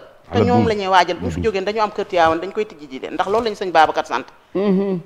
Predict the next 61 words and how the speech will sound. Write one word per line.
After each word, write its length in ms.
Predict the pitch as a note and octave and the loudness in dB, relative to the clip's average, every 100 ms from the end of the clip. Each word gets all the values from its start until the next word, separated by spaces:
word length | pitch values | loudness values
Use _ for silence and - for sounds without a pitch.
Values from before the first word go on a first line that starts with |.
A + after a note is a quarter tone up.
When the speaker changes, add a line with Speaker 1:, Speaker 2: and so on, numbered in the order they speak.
| - | -2
Speaker 2:
Waaw, 240 | D#3+ C3+ - | 2 2 -2
nee 140 | F#3 | -8
na 80 | G3 | -8
ziar 240 | E3+ G3 F#3 | 2 2 2
général 420 | F#3+ F3+ E3 D#3+ | 0 4 6 6
am 100 | D#3+ | 2
bii. 240 | G3+ C3 - - | -2 -4 -8 -4
Speaker 1:
Am 120 | B2+ | -2
nga 80 | C#3+ | 2
kër 140 | D3 | 2
Tivaouane? 340 | C3+ B2+ G2 D#2+ - | 4 4 2 0 0
Speaker 2:
Am 160 | C#4+ | 0
naa 160 | C#4+ B3 | 2 0
fa 120 | A3+ | -2
kër. 200 | G3+ E3 - | -2 -2 -2
Speaker 1:
Ci 80 | - | 4
liggéey 280 | D#3 C3+ C3 | 6 8 8
bii? 240 | A2 A#2+ F#2+ | 6 4 2
Speaker 2:
Ci 120 | D4 | -2
li-, 160 | C4 B3+ - B3 C4 | -2 -4 -10 -12 -2
Zo, 180 | D#4 | 2
liggéey 260 | D4 E4 C#4 | 2 2 2
bi 60 | A#3+ | 0
am 100 | B3 | 0
naa 140 | G3+ | -4
ci 80 | F3+ | -4
teraanga 260 | G3 F3+ E3 | -4 0 2
Speaker 1:
Tekk 80 | D#3 | 2
Speaker 2:
bu 60 | F#3 | 4
ne. 60 | |
Speaker 1:
nga 140 | E3 F3 | 6 6
ci? 240 | G3+ A3 - - - - - - | 6 -2 -8 -20 -20 -20 -20 -2
Speaker 2:
Liggéey 260 | F4 F4 D#4 | 2 4 4
bi 220 | D4+ F3+ | 4 2
sant 240 | - F4+ E4 | 4 2 4
naa 200 | D#4+ D4 | 2 4
ci 80 | |
Yàlla 220 | C#4+ C4+ A#3+ | 4 4 4
bu 80 | A3+ | 6
baax. 300 | C4 - - | 6 6 0
Kër 200 | C4 C4+ | 4 6
gee 120 | F3 C4 | 6 4
ca 100 | - | 4
Jas 180 | B3 B3 | 2 4
maa 160 | B3 | 2
ko 100 | A3 | 4
moom. 180 | G#3 D3 - - - | 2 0 -4 -20 2
Fa 120 | - | 4
Kastoor 340 | D4 D4+ - C4 | 6 6 8 8
maa 180 | B3+ B3 | 8 6
ko 80 | G#3 | 2
moom. 140 | F3 | -2
Kon 140 | E4+ D4+ | 2 2
nag 120 | A#3+ | 2
Zo, 200 | F3 A3 | 2 2
amatul 340 | A#3 B3 - F#3+ | 2 -2 -6 -8
lu 60 | |
may 160 | G#3+ G#3 | -6 -4
daw. 160 | D#3 C3 - - | -4 -6 -10 -10
Speaker 1:
Dëgg 240 | F2 C#2+ D#2+ | -8 -8 -10
la. 100 | C#2 | -12